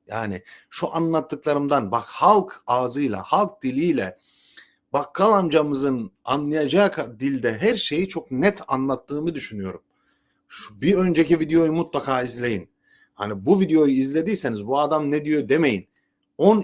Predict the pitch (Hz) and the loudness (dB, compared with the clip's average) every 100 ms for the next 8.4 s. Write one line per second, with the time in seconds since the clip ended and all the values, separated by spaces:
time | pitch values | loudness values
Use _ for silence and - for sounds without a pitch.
0 | - 160 - - 165 151 160 175 170 - | -2 -4 -4 -2 0 2 2 2 0 -4
1 | 110 123 117 131 139 123 113 131 123 139 | -16 -14 -4 0 2 0 -2 -4 -2 0
2 | 208 208 147 - 170 170 131 143 143 160 | 0 0 -6 -6 -4 -4 -4 -6 -2 -2
3 | - 175 185 147 120 120 123 196 202 147 | 0 4 4 4 -2 -4 0 0 0 -4
4 | 165 175 165 165 143 143 202 196 147 98 | -2 -2 0 -2 -2 0 0 0 -4 -6
5 | 131 180 165 156 - _ _ _ _ _ | -6 -6 -6 -12 -18 _ _ _ _ _
6 | _ - 147 - - - 170 151 131 143 | _ -4 -4 -6 -14 -12 -12 -10 -8 -6
7 | 131 143 135 147 135 127 127 135 123 104 | -4 -2 0 0 -2 -2 -2 -2 -2 -6
8 | - 95 92 | -6 -8 -10